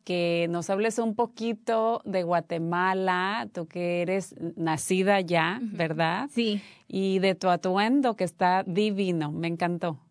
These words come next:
Speaker 2: Bueno, es, tengo mi traje y me voy a parar un poquitito para que lo puedan ver. Este se, em, es el huipil, que es la blusa, por decir, y el de abajo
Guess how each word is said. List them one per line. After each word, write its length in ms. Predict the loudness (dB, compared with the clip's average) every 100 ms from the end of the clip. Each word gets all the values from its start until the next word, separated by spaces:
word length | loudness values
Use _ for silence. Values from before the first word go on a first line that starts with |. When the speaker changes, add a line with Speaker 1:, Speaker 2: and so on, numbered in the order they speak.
| _ -10 -4
Speaker 2:
Bueno, 320 | 0 0 2
es, 240 | 0 -2 -10 _ _
tengo 240 | 0 2
mi 160 | 2 2
traje 460 | 4 4 2 -2 -2 -4
y 560 | -2 2 4 2 0 -6
me 80 | -4
voy 100 | -2
a 60 | 0
parar 180 | 0 0
un 80 | 0
poquitito 640 | -2 -4 -4 -4 -2 -4 -4
para 120 | -4
que 80 | 0
lo 120 | 0
puedan 320 | 0 -2 -2
ver. 340 | 0 -2 -6 -10
Este 560 | -8 -8 -10 -6 -6 -6
se, 340 | -8 -8 -8 -8
em, 520 | -8 -6 -6 -8 -12 -12 -12 _ -20 -10
es 220 | -8 -6
el 380 | -6 -4 -6 -10 -14
huipil, 600 | -10 -8 -8 -8 -8 -10 -18 _
que 100 | -8
es 80 | -2
la 140 | -2
blusa, 460 | -2 -8 -10 -8 -8
por 160 | -8
decir, 480 | -8 -8 -8 -8 -8 -6
y 120 | -6
el 180 | -6 -4
de 80 | -2
abajo 580 | -2 -4 -2 -2 -2